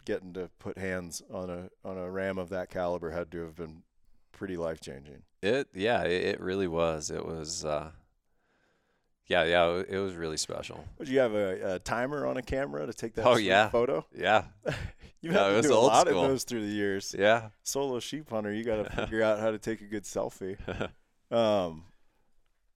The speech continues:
Speaker 1: yeah, the sheep's incredible. Um, but it's hard to pick a favorite when I look through your trophy room. Um, what happened to that sheep, uh, skull that night?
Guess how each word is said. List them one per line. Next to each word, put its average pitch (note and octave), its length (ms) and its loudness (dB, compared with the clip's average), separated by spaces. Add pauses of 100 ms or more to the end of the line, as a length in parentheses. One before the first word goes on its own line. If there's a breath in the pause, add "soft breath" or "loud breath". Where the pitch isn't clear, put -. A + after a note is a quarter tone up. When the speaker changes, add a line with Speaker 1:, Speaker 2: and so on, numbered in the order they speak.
(120)
Speaker 1:
yeah, A#2 160 2
the G2+ 80 -4
sheep's G#2+ 220 -8
incredible. F2+ 680 -8 (180)
Um, F#2+ 300 -12 (320)
but G#2 80 -6
it's - 80 -10
hard B2+ 180 0
to - 60 -14
pick - 240 -8
a - 40 -16
favorite F2 460 -6
when F2+ 140 -6
I - 40 -4
look F2+ 260 -8
through F#2+ 200 -12
your F2 80 -10
trophy F#2 360 -12
room. E2+ 340 -12 (600 soft breath)
Um, F2 600 -8 (1700 soft breath)
what C#3 160 2
happened D3+ 240 0
to B2 80 -2
that A#2+ 200 0
sheep, A#2+ 300 -8 (160)
uh, G2+ 420 0 (180)
skull A#2+ 480 -4
that D2 200 -8
night? D#2+ 240 -10